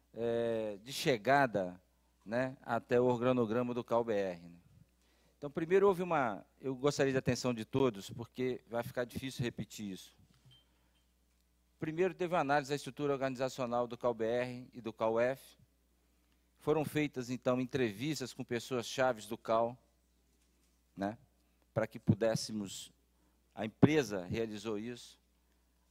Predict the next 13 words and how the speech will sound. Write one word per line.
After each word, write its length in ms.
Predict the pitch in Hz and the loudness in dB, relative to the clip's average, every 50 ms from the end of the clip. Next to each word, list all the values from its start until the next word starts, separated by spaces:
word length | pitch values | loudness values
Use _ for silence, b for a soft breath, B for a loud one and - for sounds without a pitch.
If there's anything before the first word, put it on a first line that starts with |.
| _ _ | _ _
A 100 | - 131 | -10 -6
partir 380 | - - 160 151 - - 156 165 | -2 0 0 0 -2 -6 -6 -2
daí, 420 | 165 151 143 139 139 135 127 110 - - - - | 0 0 2 2 2 0 -2 -4 -6 -10 -12 -6
foi 180 | - 135 143 127 | -4 -4 -4 -4
feito, 340 | - - 151 147 135 - | -2 -2 -2 -2 -2 -2
então, 260 | 135 120 - 135 135 131 | -6 -2 0 0 0 0
o 40 | |
terceiro 400 | - 135 127 127 - 143 139 131 | 0 -2 -2 -2 0 0 0 0
passo, 680 | 120 - - 127 127 127 120 - - - 98 87 82 82 _ _ _ _ _ _ _ _ _ _ _ _ _ _ _ _ _ | 0 0 2 2 4 2 2 -2 -8 -12 -14 -16 -16 -18 _ _ _ _ _ _ _ _ _ _ _ _ _ _ _ _ _
que 60 | - | -2
é 40 | 120 | 0
uma 80 | 131 135 | 0 2
avaliação 1040 | 123 131 131 131 131 127 117 117 - - - 131 131 127 120 110 101 95 87 82 | 2 2 0 2 2 0 -2 -2 -4 -4 -2 0 0 0 -2 -4 -6 -8 -10 -14